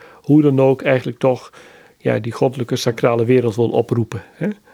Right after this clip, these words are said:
In het vroege christendom kun je natuurlijk zeggen van, eh, dat er gezegd is: ja, die tempel hebben wij niet meer nodig, zoals dat trouwens de Joden in de synagoge ook, eh,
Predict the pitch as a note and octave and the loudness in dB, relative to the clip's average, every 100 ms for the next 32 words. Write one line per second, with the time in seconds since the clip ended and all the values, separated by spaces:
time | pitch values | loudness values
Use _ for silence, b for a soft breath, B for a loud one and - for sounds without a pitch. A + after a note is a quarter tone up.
0 | B B B B B _ - E3 D3 C#3 | B B B B B _ -2 0 0 -2
1 | - F3+ C3+ - A3 - D3+ D3+ G#3 G3+ | 2 2 2 0 0 2 2 2 2 -6
2 | b b b b _ _ G#4 C4+ - D#3 | b b b b _ _ -20 -8 2 4
3 | C#3+ C3+ D#3+ D3 C#3+ - D#4 - A#2+ E3+ | 4 2 2 2 -2 -8 -12 -6 0 0
4 | E3+ D3 D3 D#3 G3 - B B B B | 0 -4 -2 0 -2 -6 B B B B
5 | - - C#3 C#3 C#3+ C3 B2 D#3 D#3 - | -8 -2 0 2 0 -4 0 0 0 -2
6 | C#3+ C#3+ - b b b A#2+ B2+ - - | -2 -4 -12 b b b 0 0 -2 -20
7 | _ _ G#3+ A3+ D#3 C3 A#2+ F3+ G3 G#3+ | _ _ -18 -12 -6 -6 0 0 2 -2
8 | D3 D#3+ D3 C#3 C#3+ D3 C3 B2 C3+ E3 | 0 0 2 0 -2 0 0 2 2 2
9 | G3 - - - C3+ - B2 A#2+ - B2+ | -2 -6 -8 -8 -6 -4 -4 -6 -8 -6
10 | B2+ C3 B2 B2+ A#2+ - B2 - B2 B2 | -2 -2 -2 -6 -8 -8 -8 -4 -4 -4
11 | - - F3 - C#4 | -4 0 0 -2 -6